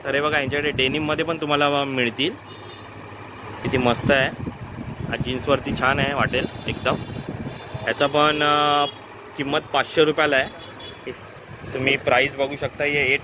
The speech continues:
फॉर्टी फायला आहे, पण ह्यांच्याकडे डिस्काउंटेड होऊन पाचशे रुपयाला तुम्हाला मिळेल. हे सगळे प्रीमियम क्वालिटीचे शर्ट्स आहेत आणि ह्यांच्याकडे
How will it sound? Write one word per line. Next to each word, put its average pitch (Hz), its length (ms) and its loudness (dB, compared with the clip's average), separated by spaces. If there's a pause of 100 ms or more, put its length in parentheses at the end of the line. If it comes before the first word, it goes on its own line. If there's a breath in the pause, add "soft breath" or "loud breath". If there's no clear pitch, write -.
फॉर्टी 143 200 -2
फायला 143 320 2
आहे, 143 120 4
पण 135 360 -2
ह्यांच्याकडे 131 480 0
डिस्काउंटेड 143 600 0
होऊन 143 220 4
पाचशे 151 420 0
रुपयाला 147 280 2
तुम्हाला 147 280 0
मिळेल. 127 280 0 (800)
हे 127 60 -4
सगळे 143 240 2
प्रीमियम 147 460 2
क्वालिटीचे 151 520 2
शर्ट्स 139 360 2
आहेत 131 160 2 (580)
आणि 135 320 2
ह्यांच्याकडे 143 520 2